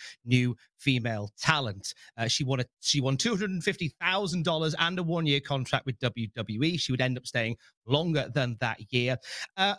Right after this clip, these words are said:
like most W W E stars, her character was an extension of herself, very much, uh, a, a, a rocker at heart, and it came through in what she did. Um, she was a, she was a W W E star, though, at a time when wrestling was presented very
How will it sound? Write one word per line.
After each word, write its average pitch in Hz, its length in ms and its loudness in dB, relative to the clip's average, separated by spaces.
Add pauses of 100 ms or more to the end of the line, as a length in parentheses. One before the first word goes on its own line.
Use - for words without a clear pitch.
(160)
like 233 340 0
most 220 320 -2
W 214 240 0
W 208 300 -2
E 202 120 2
stars, 214 460 0
her 185 100 -2
character 190 520 -2
was 165 120 -2
an 151 80 -4
extension 165 560 -2
of 151 140 -2
herself, 170 720 -2
very 151 180 0
much, 143 260 -2 (260)
uh, 143 580 0
a, 151 40 0
a, 143 40 2
a 139 40 2
rocker 147 500 0
at 139 80 -2
heart, 175 640 -2
and 127 80 0
it - 140 -8
came 156 400 2
through 143 220 0
in 135 120 0
what 139 180 -2
she 127 280 -4
did. 156 300 0 (380)
Um, 147 300 0 (180)
she - 180 0
was 277 120 2
a, 302 160 -2 (100)
she 311 140 -2
was 302 100 -2
a 294 60 -2
W 311 300 -2
W 285 280 -2
E 254 160 0
star, 226 540 0
though, 135 240 0
at 156 120 0
a 170 60 -2
time 196 680 -2 (320)
when 185 640 2 (420)
wrestling 240 520 0
was 262 120 -4
presented 202 640 -2
very 156 340 0